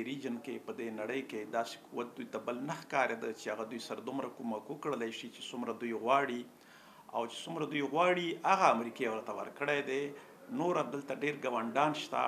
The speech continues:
ډېر هغه شته دي. هغه بېله خبره ده چې که موږ خپل ګاونډیانو سره، ټولو سره سمه شي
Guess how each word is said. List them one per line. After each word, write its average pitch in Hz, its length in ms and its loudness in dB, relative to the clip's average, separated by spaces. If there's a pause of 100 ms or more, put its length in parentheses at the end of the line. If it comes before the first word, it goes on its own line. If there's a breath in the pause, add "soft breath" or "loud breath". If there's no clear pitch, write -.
(120)
ډېر 120 200 -2
هغه 123 200 -4
شته - 240 -8
دي. 127 80 -6 (160)
هغه 135 220 2
بېله 196 260 6
خبره 156 340 2
ده 151 80 4 (100)
چې - 140 -12
که 104 140 -4
موږ 143 120 0 (180)
خپل 151 160 -2 (100)
ګاونډیانو 123 540 4
سره، 113 200 0
ټولو 147 280 -2
سره 104 180 -4
سمه 196 320 2
شي 185 160 -6